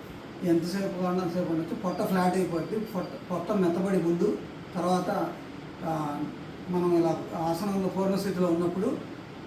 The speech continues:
వెనక్కి ఇలాగా మనము బిగపడతాం కాబట్టి పొట్ట కూడా తగ్గుద్ది.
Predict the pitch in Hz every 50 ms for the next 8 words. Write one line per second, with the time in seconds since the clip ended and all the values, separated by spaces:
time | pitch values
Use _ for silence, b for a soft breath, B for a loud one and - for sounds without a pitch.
0 | - - - - - 180 175 190 208 208 - 214 214 202 175 165 160 165 165 160
1 | 156 160 156 151 156 156 156 156 156 147 139 139 143 170 170 185 185 196 190 -
2 | - 185 180 175 165 165 160 151 165 160 - 254 254 214 185 165 - 185 180 190
3 | 185 175 170 156 139 139 139 120 131 135